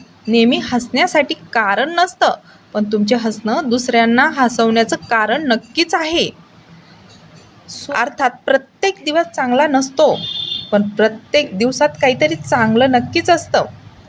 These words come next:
आपली सावली निर्माण करण्याची, निर्माण करायची असेल, तर ऊन झेलण्याची तयारी असावी लागते. ठाम राहायला शिकावं, निर्णय चुकला तरी हरकत नाही. स्वतःवर विश्वास असला की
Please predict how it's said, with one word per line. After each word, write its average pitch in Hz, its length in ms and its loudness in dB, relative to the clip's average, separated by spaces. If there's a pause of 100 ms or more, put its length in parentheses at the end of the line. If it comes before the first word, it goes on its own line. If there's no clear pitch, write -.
(320)
आपली 220 400 -2
सावली 262 420 2
निर्माण 262 460 2
करण्याची, 247 600 0 (460)
निर्माण 226 460 2
करायची 285 440 2
असेल, 330 500 2 (500)
तर 269 200 4 (220)
ऊन 285 280 0
झेलण्याची 208 500 2 (100)
तयारी 220 320 0
असावी 240 540 0
लागते. 220 500 -2 (760)
ठाम 311 320 0
राहायला 269 420 2
शिकावं, 254 580 0 (180)
निर्णय 220 420 2
चुकला 240 440 0
तरी 294 140 0
हरकत 285 500 0
नाही. 269 400 2 (440)
स्वतःवर 240 360 2
विश्वास 269 520 0
असला 302 300 0
की 294 220 -4